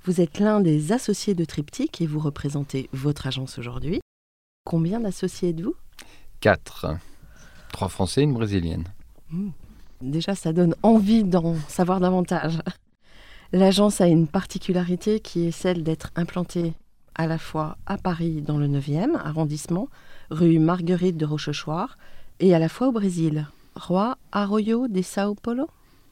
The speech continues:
Speaker 2: Oui,
Speaker 1: C'est
Speaker 2: absolument.
Speaker 1: ça ?
Speaker 2: Arrojo, on dit, mais c'est pas
Speaker 1: Arrojo. Bah,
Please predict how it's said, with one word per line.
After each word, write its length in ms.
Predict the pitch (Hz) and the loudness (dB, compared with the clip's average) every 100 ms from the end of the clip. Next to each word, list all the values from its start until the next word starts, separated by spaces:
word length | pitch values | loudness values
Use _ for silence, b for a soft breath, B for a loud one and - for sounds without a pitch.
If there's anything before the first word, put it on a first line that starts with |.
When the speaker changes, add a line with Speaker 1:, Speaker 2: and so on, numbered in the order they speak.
| - - | -20 -8
Speaker 2:
Oui, 240 | 95 120 - | -2 -2 -2
Speaker 1:
C'est 60 | 113 | -8
Speaker 2:
absolument. 460 | - 110 92 90 - _ - - - - | 0 2 4 2 -2 _ -20 -20 -20 -6
Speaker 1:
ça ? 80 | - | 2
Speaker 2:
Arrojo, 580 | 98 90 95 82 90 90 | 2 4 2 2 2 2
on 120 | 95 | 2
dit, 220 | 82 85 | 0 -2
mais 180 | 85 - | -2 -4
c'est 100 | - | -4
pas 80 | 202 | -2
Speaker 1:
Arrojo. 540 | 208 214 185 170 156 - - - | 2 2 4 2 0 -4 -20 -10
Bah, 240 | 170 170 | -4 -4